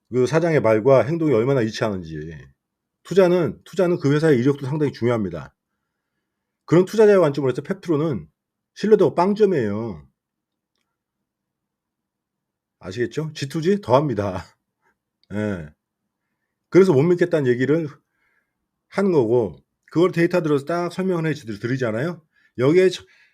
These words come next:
여기에 관해서 감정적으로 "야, 너네 인성이 그따위야. 어? 세계 회사가 잘 되면 되지."라고 계속,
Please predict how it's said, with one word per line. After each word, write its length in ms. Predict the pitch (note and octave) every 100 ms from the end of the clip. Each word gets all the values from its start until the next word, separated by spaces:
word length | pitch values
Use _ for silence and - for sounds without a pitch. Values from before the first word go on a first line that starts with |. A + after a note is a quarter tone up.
| _ A#2
여기에 540 | D3 E3 G3 G#3 G3+ F#3+
관해서 340 | D#3 C#3 C#3
감정적으로 720 | - C3+ D#3+ E3 C#3 B2+ C3 A#2+
"야, 300 | B2 D#2 - _ _
너네 200 | D#3 F3
인성이 320 | C3+ D3+ E3
그따위야. 720 | D3 - B2 A2 G#2 A2 E2 C#2 _ _ _
어? 260 | A2 D3 D#3 _ _ _
세계 260 | - F3+ F3
회사가 280 | E3 D3
잘 200 | C3+ A#2
되면 160 | B2+ B2
되지."라고 840 | G2 F2+ F#2+ E2 - _ - C#3 C#3+
계속, 340 | D3 D3